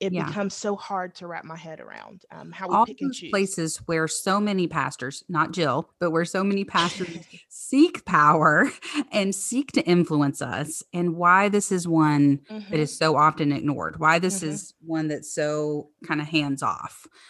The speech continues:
Speaker 2: is baffling to me.
Speaker 1: Yep.
Speaker 2: Um,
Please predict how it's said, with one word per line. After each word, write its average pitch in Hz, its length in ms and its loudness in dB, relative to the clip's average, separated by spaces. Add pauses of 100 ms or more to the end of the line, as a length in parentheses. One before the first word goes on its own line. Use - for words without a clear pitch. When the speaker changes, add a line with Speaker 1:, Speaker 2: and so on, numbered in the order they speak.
(140)
Speaker 2:
is 151 540 -4 (240)
baffling 143 680 -2 (220)
to - 100 -6
me. - 300 -12 (340)
Speaker 1:
Yep. 185 180 -8 (240)
Speaker 2:
Um, - 240 -8